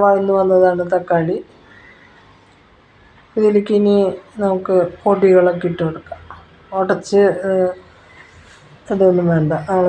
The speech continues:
മീനിലേക്കല്ലേ, ആ മീനിൽ കിടക്കുമ്പോഴും രസമാണ്.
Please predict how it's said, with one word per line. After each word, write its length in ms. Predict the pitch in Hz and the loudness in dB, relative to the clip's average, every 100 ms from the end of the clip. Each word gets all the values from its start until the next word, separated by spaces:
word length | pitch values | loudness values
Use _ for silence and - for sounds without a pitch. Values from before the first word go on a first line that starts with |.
| 185 | 2
മീനിലേക്കല്ലേ, 760 | 185 180 175 175 170 170 147 143 - - - - - - - - - - - - - | 4 2 0 -2 0 0 0 -8 -14 -20 -20 -20 -20 -20 -20 -20 -20 -20 -20 -10 -2
ആ 40 | 190 180 185 | 2 2 4
മീനിൽ 320 | 185 185 180 180 | 4 4 2 2
കിടക്കുമ്പോഴും 680 | 185 180 185 175 175 175 175 196 190 | 0 0 0 0 2 0 -2 -2 -2
രസമാണ്. 440 | 185 - 165 147 | -2 -2 -4 -4